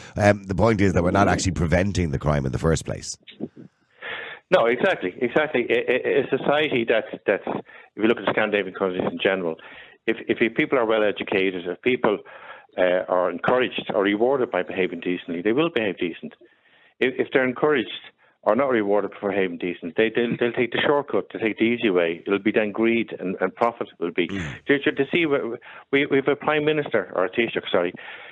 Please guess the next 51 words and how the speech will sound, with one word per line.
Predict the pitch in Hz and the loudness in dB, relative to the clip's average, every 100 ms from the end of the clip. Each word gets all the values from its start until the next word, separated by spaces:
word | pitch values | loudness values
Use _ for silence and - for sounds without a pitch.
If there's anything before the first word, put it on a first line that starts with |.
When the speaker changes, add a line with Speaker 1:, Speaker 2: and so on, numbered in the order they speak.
| - - - | -20 -20 0
Speaker 2:
who | |
has | 135 127 117 | 2 2 2
five | 143 131 | 0 2
or | 131 123 | 0 -4
six | 127 | -4
houses | - 135 147 110 | 0 0 0 0
or | 101 90 | -2 -2
something. | 92 87 80 _ _ _ _ _ | -4 -6 -10 _ _ _ _ _
We | 127 | 0
have | 131 | 0
a | |
housing | 135 156 165 135 | 2 0 0 -2
crisis, | 98 90 80 71 - _ _ _ _ _ | -2 -2 -4 -14 -20 _ _ _ _ _
and | 117 | 2
they're | 135 | 4
all | 131 | 2
in | 123 | 2
his, | 113 117 104 - - 107 | 2 0 0 -8 -8 -2
his | 104 | 0
wife's | - 120 147 - | 2 2 0 -2
name. | 87 80 95 - _ _ _ | 0 -2 -6 -20 _ _ _
Speaker 1:
Well, | 135 151 | 2 4
well, | 151 175 | 4 2
I, | 139 143 - 110 | 2 0 -4 -14
well, | 104 107 | -10 -8
well, | 95 | -6
no. | 85 76 69 | -4 -2 -4
Speaker 2:
Taoiseach. | 62 - 90 - - _ | -6 -10 -14 -12 -16 _
Speaker 1:
Yeah, | 87 87 57 | 0 2 2
not | 55 62 | -4 -4
the | 60 | -4
Taoiseach | 65 57 53 | -4 -4 -6
now. | 58 55 | -6 -4
Wouldn't | 62 58 | -4 -4
be | 55 | -4
the | |
Taoiseach | 64 57 | -4 -4
you're | 50 - | -6 -6
talking | 52 50 | -6 -6
about. | 53 - - - _ | -12 -12 -20 -20 _
But, | 147 135 | 2 2
but | 151 | 2
in | 147 | 2
say-, | 135 156 | 4 2
in | 175 123 | 2 0
saying | 120 160 185 165 | 2 2 2 4
that, | 113 98 - - _ - - | 4 4 0 -12 _ -20 -8
politicians | - 139 170 127 107 85 73 | 2 4 4 2 0 -6 2
do | 101 | 4
have | 82 78 | 4 2
houses | 76 87 80 - - - | 4 4 2 -2 -10 -12